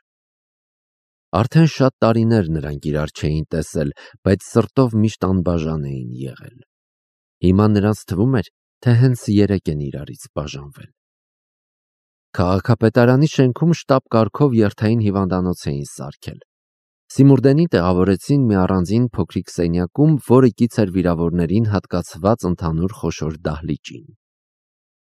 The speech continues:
Նրա վերքը կարող վիրաբույժը վերջ դրեց երկու բարեկամների փոխադարձ զեղումներին, հայտարարելով, թե վիրակապությունից հետո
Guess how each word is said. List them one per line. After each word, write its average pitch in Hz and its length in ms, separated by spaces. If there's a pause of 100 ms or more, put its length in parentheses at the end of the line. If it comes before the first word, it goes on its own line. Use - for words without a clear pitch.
(420)
Նրա 98 240
վերքը 123 460
կարող 101 380
վիրաբույժը 98 720
վերջ 117 340
դրեց 101 360
երկու 87 340
բարեկամների 85 680
փոխադարձ 90 640
զեղումներին, 80 840 (320)
հայտարարելով, 104 880 (340)
թե 117 100
վիրակապությունից 95 1000
հետո 107 240